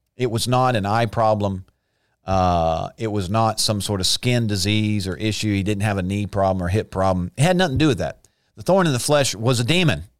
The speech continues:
That's what the thorn in the flesh was. It was a demon, and, uh, it was assigned to him by Satan, this messenger to buffet him, to harass him,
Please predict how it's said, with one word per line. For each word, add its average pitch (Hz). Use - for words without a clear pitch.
That's 127
what 147
the 139
thorn 139
in 127
the 123
flesh 127
was. 80
It 110
was 131
a 151
demon, 120
and, 131
uh, 127
it 143
was 123
assigned 151
to 113
him 113
by 98
Satan, 131
this 107
messenger 107
to 85
buffet 92
him, 85
to 92
harass 120
him, 67